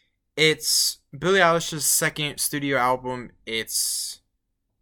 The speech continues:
her next release after When We All Fall Asleep, Where Do We Go? And ultimately, this is a pop record with kind of slower tempo, jazz, electro pop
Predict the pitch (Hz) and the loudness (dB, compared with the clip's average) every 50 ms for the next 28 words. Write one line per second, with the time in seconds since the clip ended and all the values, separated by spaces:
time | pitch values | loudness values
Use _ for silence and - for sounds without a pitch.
0 | _ _ _ _ _ _ - 135 131 131 127 127 123 120 113 - 113 127 143 143 | _ _ _ _ _ _ -6 -2 0 2 2 2 2 0 -2 -4 -4 -4 -4 -4
1 | - - - 139 123 127 127 127 123 120 - - - - 113 117 113 - - - | -4 -6 -8 -8 -8 -6 -6 -6 -4 -4 -6 -6 -6 -4 -4 -4 -4 -6 -10 -14
2 | - 117 113 113 110 104 101 104 120 123 120 120 117 110 110 113 - - 113 107 | -12 -8 -6 -6 -6 -8 -8 -8 -8 -6 -6 -6 -4 -4 -6 -6 -6 -6 -6 -4
3 | 101 104 - - 123 123 120 117 _ - 113 113 110 104 107 104 104 98 95 - | -4 -6 -8 -8 -6 -8 -10 -10 _ -10 -10 -8 -8 -10 -14 -18 -18 -14 -6 -2
4 | 165 180 185 185 180 - _ _ _ _ _ _ _ _ _ _ _ _ _ _ | 0 2 2 0 -2 -6 _ _ _ _ _ _ _ _ _ _ _ _ _ _
5 | _ _ _ _ _ _ - 143 151 160 160 160 156 156 143 - - 185 208 202 | _ _ _ _ _ _ -2 2 4 6 6 6 6 4 2 0 0 0 0 2
6 | - 220 226 214 208 208 202 196 185 160 - - 139 160 156 165 160 156 135 - | 0 -2 0 0 0 0 0 0 -2 -4 -6 -6 -6 -6 -4 -4 -4 -4 -4 0
7 | - 147 147 143 131 131 135 131 131 135 131 127 127 120 - - - 117 113 113 | 4 4 4 4 2 0 -2 -2 0 -2 -2 0 -2 -2 -4 -8 -10 -8 -8 -8
8 | 110 - - - - - - 135 131 127 127 113 - - - - 135 139 139 135 | -8 -10 -18 -20 -16 -8 -4 -4 -2 -4 -4 -6 -6 -6 -4 -2 -2 0 0 0
9 | 131 123 123 - 139 131 123 - 127 123 123 120 120 117 110 - - 117 110 110 | -2 -2 -2 -4 -6 -6 -6 -4 -4 -2 -2 -2 -4 -8 -8 -8 -4 0 0 2
10 | 113 113 113 113 107 - - 95 98 107 110 113 - - 117 101 - - 107 - | 2 0 -2 -4 -6 -8 -8 -8 -8 -6 -8 -8 -8 -10 -12 -12 -8 -8 -10 -10
11 | - | -10